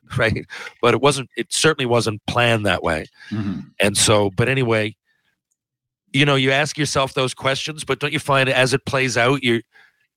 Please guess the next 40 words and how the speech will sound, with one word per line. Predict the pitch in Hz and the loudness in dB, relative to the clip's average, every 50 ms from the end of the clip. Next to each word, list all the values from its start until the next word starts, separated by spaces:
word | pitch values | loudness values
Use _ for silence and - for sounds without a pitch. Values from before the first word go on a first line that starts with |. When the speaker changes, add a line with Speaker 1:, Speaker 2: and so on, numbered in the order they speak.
| _ _ - | _ _ -6
Speaker 1:
you, | - 110 113 117 - | -2 -2 -2 -2 -2
you, | 113 113 - | -6 -8 -8
you | - 117 120 - 131 120 | -8 -8 -4 -2 -2 -2
kinda | - - 143 143 135 | 2 2 2 2 4
learn | 131 135 135 139 139 | 2 0 0 -2 -2
together, | - 139 113 123 127 131 165 185 196 180 - _ - | -4 -2 0 0 0 0 0 -2 -2 -4 -6 _ -6
you | 135 147 | -4 -2
know, | 143 123 110 | 0 0 0
because | 117 127 - - 117 117 104 - - - _ _ _ _ _ _ _ - | -2 -4 -4 -2 -2 -2 -2 -6 -10 -12 _ _ _ _ _ _ _ 0
they're | 139 151 165 165 | 2 2 4 4
learning | 160 156 147 135 131 | 2 2 0 0 0
every | 135 123 110 117 113 | 0 0 0 -2 -2
minute, | 107 113 - 98 98 | 0 2 2 4 4
Speaker 2:
Well, | 101 101 101 98 101 | 4 2 2 2 0
Speaker 1:
but | 95 - - - | -2 -6 -8 -4
Speaker 2:
you, | 104 110 113 | -2 0 0
you, | 110 - - 120 117 - - - - - - - _ - | -2 -4 -4 -6 -8 -8 -8 -10 -12 -12 -12 -14 _ -10
you, | 214 - 80 - - - - - | -10 -10 -10 -12 -16 -18 -14 -4
you | 87 110 110 | -2 0 2
know | 120 139 147 143 | 2 2 0 0
who | 120 123 120 113 | 0 -2 -2 -2
I | 104 | -2
really | 95 92 87 87 90 98 104 117 120 | -2 -4 -4 -4 -4 -2 -2 -2 -2
learned | 120 113 113 117 127 127 135 131 | -2 -2 -2 -2 -2 -2 -4 -4
from, | - - 120 117 127 147 160 151 - - _ _ _ _ _ _ _ _ - | -6 -4 -4 -2 -2 -2 -4 -8 -12 -20 _ _ _ _ _ _ _ _ -8
uh, | 90 87 85 82 85 80 78 78 78 69 - - | -4 -2 0 0 0 -2 -2 -6 -8 -10 -12 -10
was, | 87 90 92 90 85 87 - - - - - | -6 -4 -2 -2 -2 -4 -6 -8 -8 -10 -8
was | 95 87 - - | -6 -6 -6 -4
Hammer, | - 107 113 131 143 120 80 69 - - - _ _ | -4 -2 0 0 0 0 -2 -6 -8 -14 -20 _ _
Sheldon | - - - 110 110 117 123 101 82 - - - | -14 -6 -2 0 2 2 2 0 -4 -8 -12 -16
Surrey. | - - 92 104 110 95 76 - - - - _ _ _ - | -14 -8 -6 -4 -4 -4 -4 -6 -10 -16 -20 _ _ _ -2
Speaker 1:
Yeah, | - 143 160 196 240 277 247 147 82 - _ - - | 0 2 2 4 2 2 0 -2 -4 -8 _ -14 -6
yeah, | - 151 190 | -2 0 0
I | 214 214 | 0 0
guess | 190 - 247 233 - | 0 0 0 0 0
so. | - - 233 | 0 0 2
Speaker 2:
And | 233 214 175 | 4 4 4
Speaker 1:
You | - | 4
guys | 127 139 147 - 214 202 | 2 2 2 2 2 0
Speaker 2:
Hammer, | 170 156 | 0 0